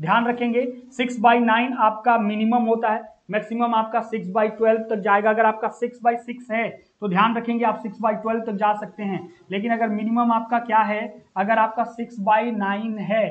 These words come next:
तो आप minimum आपका वहाँ पे requirement होता है, ध्यान रखेंगे, उस चीज़ के लिए आपको fulfill करना होता है, ध्यान रखेंगे। अगर इसके बारे में मैं बताऊँ तो near vision में आपका पॉइंट सिक्स होता है, इसके बारे में ध्यान रखेंगे।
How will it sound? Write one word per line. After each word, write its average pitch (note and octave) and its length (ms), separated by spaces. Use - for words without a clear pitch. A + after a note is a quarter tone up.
तो G3+ 40
आप G#3 180
minimum G#3 460
आपका G3+ 320
वहाँ F#3+ 220
पे G3+ 120
requirement F#3+ 600
होता F#3+ 220
है, G3 120
ध्यान F3+ 240
रखेंगे, G3+ 380
उस G#3 160
चीज़ G#3 200
के G#3 60
लिए G3 120
आपको G3 260
fulfill F3 400
करना E3 260
होता D3+ 320
है, C3+ 120
ध्यान A3 220
रखेंगे। B3+ 340
अगर A3+ 200
इसके A3+ 240
बारे A3 220
में A#3 120
मैं A3+ 160
बताऊँ A#3 360
तो A#3 60
near G#3+ 300
vision G#3+ 240
में A3 120
आपका G#3+ 220
पॉइंट G3+ 360
सिक्स G#3+ 300
होता G#3+ 220
है, A3+ 120
इसके G#3 240
बारे G3+ 220
में G3 120
ध्यान E3+ 260
रखेंगे। D#3 360